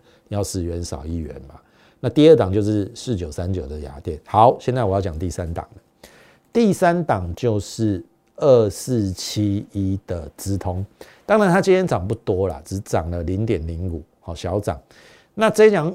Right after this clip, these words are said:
这张股票我要跟大家分享的是说，其实我们在一月初的时候有领先布局，那来到三十块附近，我们有逢高在调节一半的持股。那拉回来的过程当中，我认为它本质没有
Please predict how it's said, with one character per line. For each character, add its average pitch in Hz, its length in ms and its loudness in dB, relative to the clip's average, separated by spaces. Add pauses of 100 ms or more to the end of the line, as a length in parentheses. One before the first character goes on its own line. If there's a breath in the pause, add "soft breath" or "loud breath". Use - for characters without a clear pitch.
这 190 140 2
张 170 120 2
股 143 120 2
票 135 160 4
我 104 100 2
要 107 80 2
跟 117 160 -2
大 117 80 0
家 113 100 0
分 110 220 -4
享 82 180 -8
的 87 60 -6
是 92 60 -6
说， 101 240 -4
其 127 180 -2
实 123 300 -2
我 95 100 -2
们 95 180 -4
在 120 320 -4
一 113 140 0
月 123 180 2
初 104 280 -2
的 92 60 0
时 98 180 -6
候 95 100 0
有 92 160 -2
领 92 180 -2
先 90 280 -6
布 90 240 -2
局， - 260 -18 (540 soft breath)
那 131 240 2
来 117 160 6
到 147 120 6
三 139 180 -2
十 117 120 -4
块 117 160 0
附 110 240 -2
近， 95 220 -4
我 85 80 -6
们 92 120 -4
有 92 140 -4
逢 92 300 -4
高 101 240 -2
在 95 640 -4
调 87 260 -4
节 90 300 -6
一 90 160 -6
半 95 180 0
的 80 80 -8
持 80 300 -10
股。 80 180 -10 (500 soft breath)
那 127 340 2
拉 147 280 6
回 120 220 6
来 110 140 4
的 110 80 2
过 123 180 2
程 107 80 0
当 110 120 -2
中， 120 200 -2
我 95 120 -2
认 139 120 0
为 120 100 -2
它 98 100 -2
本 90 260 -6
质 87 180 -10
没 85 160 -6
有 87 120 -8